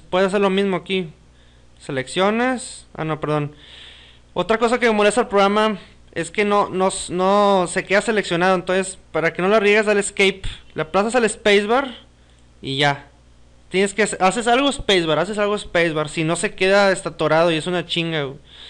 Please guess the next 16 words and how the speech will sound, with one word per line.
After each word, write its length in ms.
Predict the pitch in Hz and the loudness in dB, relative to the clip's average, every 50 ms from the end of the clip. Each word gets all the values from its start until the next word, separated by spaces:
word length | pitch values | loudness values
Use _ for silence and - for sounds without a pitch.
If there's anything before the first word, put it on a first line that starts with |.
| - - - - - - | -20 -20 -20 -20 -20 -14
Entonces, 220 | - - 175 170 170 | -6 -2 -2 -2 -2
si 120 | - 165 | -4 -6
quieres 220 | - 175 185 196 | -2 0 0 2
borrar 240 | 202 208 208 214 214 | 2 4 4 6 6
algo, 180 | 220 226 240 240 | 6 4 4 2
nomás 200 | 220 214 208 208 | 0 0 2 2
le 80 | 208 | 2
das 120 | 208 208 208 | 2 2 0
supreme 440 | 214 190 - 185 185 190 190 190 180 | -2 -6 -2 0 0 0 0 0 -2
o 60 | 175 | -2
delay, 280 | 170 160 156 160 170 | -2 -2 0 -2 -2
no 140 | 170 175 170 | -2 -4 -6
sé, 220 | 160 165 175 180 175 | -4 -4 -6 -6 -6
y 60 | 165 | -6
se 120 | - 160 | -6 -4
borra. 300 | 143 147 147 143 139 - | -2 -2 -2 -2 -4 -8